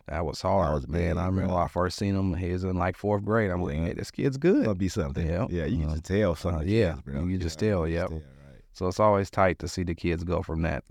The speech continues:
Speaker 1: Even the Peyton, to see him go from being in, on the s-, playing in the sixth grade on the eighth grade team, the best player.
Speaker 2: <laughs>
Speaker 1: Now you in the N B A.
Speaker 2: Right.
Speaker 1: And, you know, some kids overseas, and, um, they are grown now, but every time they see me, they always say, "What's up?" to me.
Speaker 2: Yeah.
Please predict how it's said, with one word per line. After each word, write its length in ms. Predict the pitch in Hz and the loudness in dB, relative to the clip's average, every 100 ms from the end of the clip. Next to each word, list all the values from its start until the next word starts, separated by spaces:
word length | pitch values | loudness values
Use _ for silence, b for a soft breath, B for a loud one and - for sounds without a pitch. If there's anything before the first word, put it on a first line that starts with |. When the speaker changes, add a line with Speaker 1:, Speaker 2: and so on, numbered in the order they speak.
| - | -6
Speaker 1:
Even 200 | 85 90 | -2 -2
the 80 | |
Peyton, 400 | 85 107 92 80 | 0 2 2 0
to 140 | 76 69 | -2 -6
see 160 | - | -2
him 140 | 78 80 | 0 0
go 160 | 80 82 | 0 -2
from 320 | - 78 73 - _ - | -2 -4 -4 -8 _ -6
being 220 | 78 82 | -2 0
in, 220 | 82 82 - _ | 2 0 -4 _
on 140 | 82 | -2
the 60 | 80 | -2
s-, 140 | 78 - _ - - _ _ - | -4 -10 _ -20 -20 _ _ -2
playing 220 | 117 104 | 2 4
in 60 | 92 | 2
the 60 | |
sixth 280 | 87 110 - | 2 -2 -2
grade 300 | 95 92 90 | -2 0 2
on 120 | 85 | 0
the 60 | 82 | 2
eighth 160 | 95 92 | 0 0
grade 240 | 90 80 | -2 -2
team, 380 | - 85 85 - - _ | -2 -2 -2 -4 -10 _
the 220 | - 76 | -12 -6
best 300 | 82 95 - - | 0 2 2 2
player. 380 | 107 87 82 - _ _ | 0 2 -2 -6 _ _
Speaker 2:
<laughs> 360 | - - - - | -12 -10 -12 -6
Speaker 1:
Now 180 | 85 87 | 0 2
you 140 | 90 | 2
in 60 | 90 | 2
the 60 | |
N 120 | 92 90 | 2 2
B 140 | 92 | 4
A. 180 | 90 82 | 2 2
Speaker 2:
Right. 320 | 73 65 52 - _ - | 0 -2 -4 -8 _ -10
Speaker 1:
And, 360 | 80 67 62 58 | -4 -2 -2 -2
you 80 | 69 | -2
know, 240 | 65 69 | -2 -4
some 240 | - 95 87 | -4 -2 -2
kids 300 | - 95 85 | 2 0 2
overseas, 520 | 92 82 - 92 90 | 0 -2 -2 0 0
and, 200 | 85 73 - _ _ - | -2 -4 -8 _ _ -10
um, 320 | 69 65 65 | -6 -4 -2
they 140 | 69 | -2
are 40 | 82 | 0
grown 280 | 87 95 98 | 0 0 2
now, 220 | 104 95 | 2 0
but 140 | 80 | 0
every 160 | 92 101 | 0 0
time 200 | 110 98 | 0 0
they 80 | 98 | 0
see 200 | - 110 | 0 0
me, 160 | 95 87 | 0 0
they 140 | 87 | 0
always 220 | 87 92 | 0 -2
say, 120 | - 95 | -2 -2
"What's 140 | 87 | -2
up?" 120 | 98 - | -4 -2
to 120 | 87 | -2
me. 120 | 76 82 | 0 0
Speaker 2:
Yeah. 240 | 71 62 | -2 -4